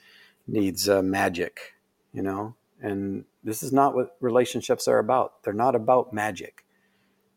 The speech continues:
Um, they're, they're messy and hard work, and, and, and yet, uh, the, the joy that is inside, the transformational power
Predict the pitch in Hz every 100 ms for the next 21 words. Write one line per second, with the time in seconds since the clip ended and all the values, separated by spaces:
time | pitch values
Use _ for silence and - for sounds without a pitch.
0 | - 104 101 98 92 92 _ 113 117 117
1 | 120 - _ 107 104 104 135 143 107 82
2 | 87 - 117 123 104 123 101 - - -
3 | 104 98 95 92 - _ _ _ _ 107
4 | 113 104 101 95 - 110 98 113 117 90
5 | - - _ _ _ _ _ - - -
6 | _ _ - 117 110 - 107 107 98 101
7 | 104 98 123 165 160 147 143 156 151 -
8 | 147 147 110 113 143 113 107 - 120 127
9 | 131 - 104 110 110 - 120 87 - -
10 | 107 139 151 156